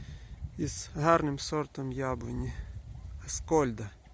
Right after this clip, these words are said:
Що можна сказати про цей сорт? Це зимовий сорт із гарним привабливим виглядом.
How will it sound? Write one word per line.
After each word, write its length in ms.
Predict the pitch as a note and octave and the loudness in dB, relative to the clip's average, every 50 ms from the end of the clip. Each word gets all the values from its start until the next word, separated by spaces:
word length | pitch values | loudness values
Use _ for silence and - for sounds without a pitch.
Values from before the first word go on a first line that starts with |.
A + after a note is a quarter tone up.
| - - - - - - - - - - - - - - - - - - - - - - - - - - - - - - - - - - - - - - - - - | -20 -20 -20 -20 -20 -20 -20 -20 -20 -20 -20 -20 -20 -20 -18 -18 -16 -16 -16 -14 -14 -12 -12 -10 -10 -8 -8 -8 -8 -8 -10 -12 -10 -10 -10 -8 -8 -8 -8 -10 -8
Що 220 | - - - F#3+ G3 | -4 2 4 6 6
можна 240 | G3 F#3 F3 F3 | 6 6 6 4
сказати 420 | - - - E3 D#3 E3 D#3+ - - | 2 2 0 2 2 2 2 0 -2
про 140 | - D3 C#3+ | -8 -8 -8
цей 180 | - D#3 D3+ | -6 -6 -6
сорт? 640 | D3 - - - D3 C3 A#2 A2+ - - - - - - - - - - - - - - - - - - - - - - - - - - | -6 -6 -6 -4 -4 -4 -4 -6 -10 -14 -18 -18 -18 -18 -20 -20 -20 -20 -20 -20 -20 -18 -14 -14 -14 -10 -10 -12 -12 -10 -14 -14 -14 -10
Це 320 | - - E3+ F3+ G3 G3 - - - - - - - - - - - - - - - - - - - - - - - - - - - - - - - | -4 0 2 2 2 0 -2 -8 -12 -18 -20 -20 -20 -20 -20 -20 -20 -20 -20 -20 -20 -20 -20 -20 -20 -20 -20 -20 -20 -20 -20 -20 -20 -20 -20 -18 -12
зимовий 560 | D3+ C3+ D3 D3+ D3 D3 D3 C#3+ C3 C3+ C3 | -6 -2 0 0 2 2 2 0 0 -2 -6
сорт 680 | - - - - B2+ B2 B2 B2+ D3 - - - - - - - - - - - - - - - - - - - - - - - - - - - - - - - - - - - - - - - - - - - - - - - - - - - - - - - - - - - - - - - - - - - - - - | -8 -10 -10 -6 -6 -4 -4 -6 -6 -8 -12 -18 -20 -20 -20 -20 -20 -20 -20 -20 -20 -20 -20 -20 -20 -18 -18 -18 -18 -16 -16 -16 -16 -16 -16 -16 -18 -18 -18 -18 -16 -16 -16 -16 -18 -20 -20 -20 -20 -20 -20 -20 -20 -20 -20 -20 -20 -20 -20 -20 -20 -20 -20 -20 -20 -20 -20 -20 -20 -20 -20 -20 -20 -20 -20 -20 -16 -8 -6
із 140 | D#3+ C#3+ C#3 | -4 -2 -2
гарним 360 | C3+ D#3 D#3+ D#3 D#3 D3+ C#3 | 0 2 2 2 2 0 -2
привабливим 640 | - C3+ C#3 C3+ C3+ C3+ C3 C3 C3+ C3 C3+ C3 | -2 -2 -2 0 -2 -2 -4 -4 -8 -8 -8 -6
виглядом. 580 | B2+ C3 C3+ C3+ C3+ C#3+ D3 D3 D#3 F#3 G3+ | -6 -4 -4 -4 -4 -6 -8 -8 -8 -8 -8